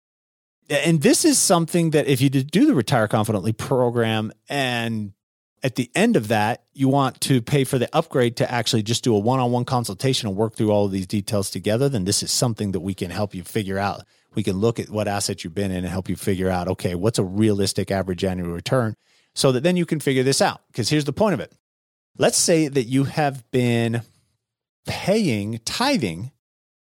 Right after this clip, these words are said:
on your contributions to your four oh one k. If you've been paying on gross before those contributions,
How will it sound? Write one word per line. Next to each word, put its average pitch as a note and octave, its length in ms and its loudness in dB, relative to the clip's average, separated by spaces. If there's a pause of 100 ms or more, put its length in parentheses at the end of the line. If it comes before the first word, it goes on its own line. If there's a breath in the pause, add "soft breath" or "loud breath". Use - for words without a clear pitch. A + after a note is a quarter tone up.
(180)
on C#3+ 340 4
your G3+ 140 2
contributions D3 1300 -2 (720)
to D3 720 4 (440)
your B2+ 840 4 (100)
four B2+ 340 4
oh B2 60 6
one A#2+ 200 2
k. G#2 400 -4 (100)
If A#2 200 -4
you've D3+ 120 2
been G3 160 4
paying F#3+ 320 2
on E3 320 0 (180)
gross B2+ 760 2 (340)
before D#3+ 480 2
those F#3 180 4
contributions, F3 840 0